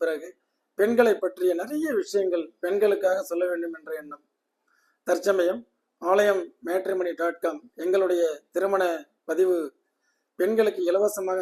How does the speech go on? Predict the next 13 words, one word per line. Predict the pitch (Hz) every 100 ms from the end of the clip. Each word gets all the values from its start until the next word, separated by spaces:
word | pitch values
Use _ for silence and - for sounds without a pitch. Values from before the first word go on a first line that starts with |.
| 170
நடந்து | 170 170
கொண்டிருக்கிறது. | 165 - 143 147 175 202 - _ _ _ -
ஆண்களுக்கு | 196 226 220 208 185
அதே | 185 202
மாதிரி | 185 175 185 427 -
சோஷியல் | 214 214 220 185 170
மீடியாவிலையும் | 185 180 170 165 190 233 _ _ _ -
ப்ரமோட் | 185 214 214
பண்ணிட்டு | 175 170 156
இருக்கோம். | 147 170 196 - _ _ _
நீங்கள் | 180 190 175 165 - _ 180
விளக்கங்கள் | 208 220 226 208 -
தேவையானவர்கள் | 185 196 196 185 170 156 220